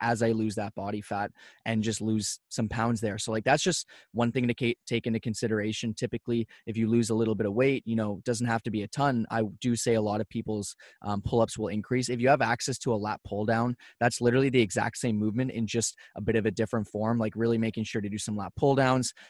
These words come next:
Um, any back work will help, any sort of rows, like, really just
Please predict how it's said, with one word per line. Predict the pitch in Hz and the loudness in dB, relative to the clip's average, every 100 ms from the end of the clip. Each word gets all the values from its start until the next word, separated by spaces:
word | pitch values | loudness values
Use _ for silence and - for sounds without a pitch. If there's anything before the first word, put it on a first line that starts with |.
| - | -4
Um, | 113 110 104 - | 0 0 -2 0
any | 127 131 | 2 2
back | 113 113 - | 2 0 -2
work | 117 | -2
will | 120 | 0
help, | 110 113 110 - | 2 2 2 0
any | 117 | -2
sort | 113 127 113 | 0 0 0
of | 98 | -2
rows, | 101 104 107 101 | -2 -2 -2 -2
like, | 101 - - _ | -6 -8 -20 _
really | 135 196 233 | 2 4 6
just | 196 - | 4 0